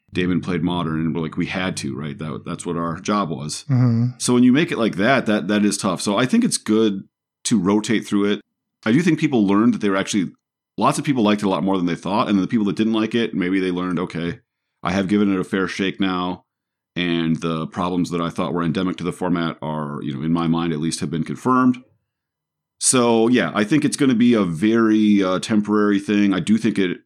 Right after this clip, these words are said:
Speaker 1: opened a lot of people's eyes. And like I said, a lot of popular streamers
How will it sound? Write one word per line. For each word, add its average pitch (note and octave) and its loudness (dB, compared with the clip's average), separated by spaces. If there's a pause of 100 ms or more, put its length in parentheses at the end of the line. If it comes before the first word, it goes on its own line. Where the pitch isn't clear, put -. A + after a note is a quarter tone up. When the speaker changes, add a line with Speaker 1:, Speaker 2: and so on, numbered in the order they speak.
(100)
Speaker 1:
opened G2 0
a F#2 0
lot F#2 -2
of F2 -4
people's F2+ -2
eyes. F#2 -2
And F#2+ -2
like F2+ -4
I E2+ -4
said, F#2 -4
a F2 -2
lot F#2+ 0
of F2+ -4 (220)
popular F#2+ -4
streamers G#2 0